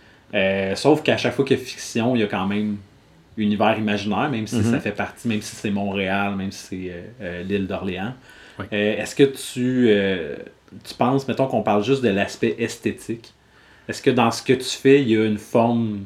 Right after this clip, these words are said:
Speaker 1: de création d'univers ? Est-ce qu'il y a un set de contraintes que tu te donnes, puis que c'est comme des règles ?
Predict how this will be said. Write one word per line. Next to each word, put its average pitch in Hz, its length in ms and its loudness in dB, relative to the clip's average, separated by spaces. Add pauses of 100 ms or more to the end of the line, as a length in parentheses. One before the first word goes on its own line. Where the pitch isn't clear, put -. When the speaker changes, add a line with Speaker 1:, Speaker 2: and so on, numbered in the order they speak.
(180)
Speaker 1:
de 104 120 0
création 101 520 -4
d'univers ? 92 560 -4
Est-ce - 140 -10
qu'il 110 100 -4
y 92 40 -2
a 90 40 -6
un - 40 -8
set - 360 -4
de 95 80 -6
contraintes 98 680 -6
que 101 100 -10
tu - 140 -16
te - 40 -16
donnes, 98 500 -6
puis - 140 -20
que 95 120 -4
c'est - 140 -8
comme 92 220 -8 (400)
des 95 220 0
règles ? 101 500 -2